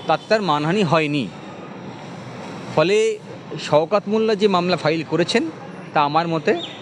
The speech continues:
আইনে অচল। দু নম্বর হচ্ছে যে যখন সাধারণ মানুষ রাজ্যের মুখ্যমন্ত্রী সম্পর্কে কথা বলেন, কী ভাষায় কথা বলবেন তা নিশ্চয়ই বিচার্য হতে পারে,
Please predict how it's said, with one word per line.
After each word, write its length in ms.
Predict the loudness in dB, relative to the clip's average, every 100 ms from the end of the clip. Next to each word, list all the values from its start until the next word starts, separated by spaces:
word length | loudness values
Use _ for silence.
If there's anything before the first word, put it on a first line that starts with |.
| -4 0
আইনে 300 | 2 2 2
অচল। 340 | 0 0 -2 -4 -12 -14 -12 -12 -10 -10 -10 -10 -10 -10 -8 -8 4
দু 80 | 6
নম্বর 360 | 6 6 6
হচ্ছে 260 | 4 2 4
যে 160 | 4 2 -2 -14 -14 -14 -12 -12 -12 -10 -10 -10 -10 -10 -8 -4 2
যখন 420 | 2 4 2 2 -4 -10 0
সাধারণ 360 | 4 4 2
মানুষ 260 | -2 -6 -8 -10 -12 -14 -16 -16 -14 -12 -12 -12 -10 -8 0
রাজ্যের 380 | 0 2 2 2
মুখ্যমন্ত্রী 560 | -2 2 2 2 0
সম্পর্কে 680 | 0 2 2 0 4 4 2 0
কথা 220 | 0 2
বলেন, 280 | 2 2 0
কী 180 | -2 -2
ভাষায় 360 | 0 2 2 2
কথা 200 | 0 2
বলবেন 380 | 0 0 -2 0
তা 220 | 2 2 -2 -14 -18 -16 -2
নিশ্চয়ই 300 | 0 4 4
বিচার্য 320 | 4 2 2
হতে 240 | 0 2 2
পারে, 260 | 2 0